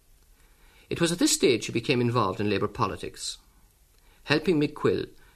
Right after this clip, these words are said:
to set up the Transport Workers' Union, protesting at the jailing of Larkin in Sing Sing on a charge of criminal anarchy, joining the James Connolly Club of New York,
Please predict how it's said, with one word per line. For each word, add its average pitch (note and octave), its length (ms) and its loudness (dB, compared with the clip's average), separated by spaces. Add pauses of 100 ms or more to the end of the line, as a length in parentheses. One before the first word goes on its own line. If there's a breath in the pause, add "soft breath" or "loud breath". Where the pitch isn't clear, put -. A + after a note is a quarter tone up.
to A#2+ 80 -4
set B2+ 120 2
up A#2 100 -2
the A#2+ 80 -2
Transport A#2+ 460 -2
Workers' A2 380 -2
Union, - 400 -8 (960 soft breath)
protesting B2 640 0
at A#2+ 120 -2
the A#2 60 0
jailing A2 320 0
of G#2 120 -4
Larkin A#2 400 -2
in F2 100 -6
Sing G#2 260 -2
Sing G#2 440 -2 (440 soft breath)
on A2+ 120 -2
a G#2+ 40 -2
charge G2+ 380 -2
of G#2+ 100 -8
criminal A2 380 -2
anarchy, G#2 540 -4 (1120 soft breath)
joining C#3+ 340 2
the C#3 80 -2
James C3+ 300 2
Connolly D3 360 0
Club A2 240 0
of A2 120 -2
New B2 80 4
York, B2+ 540 0